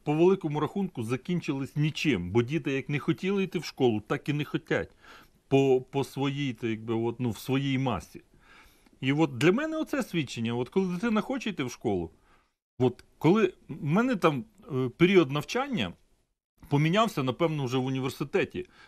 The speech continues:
коли вже були такі викладачі в університеті, до яких ти хотів іти на курс, тобі було цікаво, ти, ти не, не йшов заради галочки там,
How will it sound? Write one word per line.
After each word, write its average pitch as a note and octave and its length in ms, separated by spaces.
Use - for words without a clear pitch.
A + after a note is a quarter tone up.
коли D3+ 380
вже C3+ 220
були D3 300
такі - 240
викладачі D3 560
в C#4+ 60
університеті, B2+ 720
до A#2 140
яких C3+ 280
ти - 160
хотів E3+ 480
іти A2 260
на F#2+ 120
курс, F2+ 300
тобі - 260
було A#2 320
цікаво, G#2+ 480
ти, B2 240
ти C#3+ 200
не, C3 640
не C#3 140
йшов D3+ 720
заради C3+ 400
галочки G#2 500
там, D#2 200